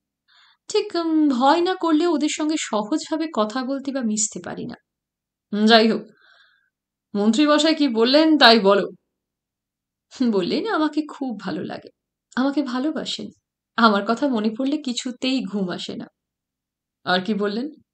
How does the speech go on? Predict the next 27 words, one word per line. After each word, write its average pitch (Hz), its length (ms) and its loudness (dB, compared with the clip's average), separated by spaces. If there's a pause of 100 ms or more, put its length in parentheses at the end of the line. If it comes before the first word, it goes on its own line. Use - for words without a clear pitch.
(540)
আমাকে 339 300 0
না 330 140 0
দেখে 339 220 -4
থাকতে 311 360 -2
পারছেন 339 400 -2
না। 403 100 -10 (640)
তুমি 208 220 -4
কি 240 100 -2
বললে? 226 320 -2 (1000)
বললাম 262 300 2
এক্ষুনি 302 460 0
চলে 320 220 2
আসুন 320 220 0
আমার 320 180 2
বাড়িতে। 311 320 2 (760)
এসেছিলেন? 220 640 0 (1400)
চৈতালি 302 500 4
আমার 247 240 4
একটা 269 200 -4
হাত 214 340 -2
চেপে 220 260 -4
ধরে 202 240 -6
বলে, 185 340 -2 (1160)
"তুমি 339 160 4
ভাবতে 262 440 0
পারো 415 200 2
বাচ্চু, 214 380 2